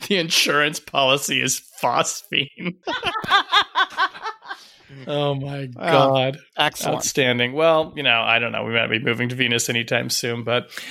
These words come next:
Speaker 1: the neighborhood just got a little bit smaller, guys. It's such a good feeling. Oh, and that does bring us this time for real to
Speaker 2: Wait,
Speaker 1: what?
Speaker 2: wait,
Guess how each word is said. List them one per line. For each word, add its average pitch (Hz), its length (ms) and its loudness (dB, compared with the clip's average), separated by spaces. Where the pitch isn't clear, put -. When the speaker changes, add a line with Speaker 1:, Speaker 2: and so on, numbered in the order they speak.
Speaker 1:
the - 80 -2
neighborhood 160 500 2
just - 180 -4
got 107 140 -4
a 98 80 -6
little 113 300 -4
bit 117 180 -4
smaller, 110 480 -6
guys. 117 440 -8
It's - 120 -16
such - 200 -8
a - 40 -20
good 175 200 -8
feeling. 165 440 -8
Oh, 208 380 4
and 156 160 0
that 151 160 0
does 127 220 2
bring 110 260 0
us 107 220 2
this 107 200 -4
time 107 260 0
for 135 140 -4
real 170 560 2
to 107 260 0
Speaker 2:
Wait, 131 100 -10
Speaker 1:
what? 175 300 4
Speaker 2:
wait, 196 180 0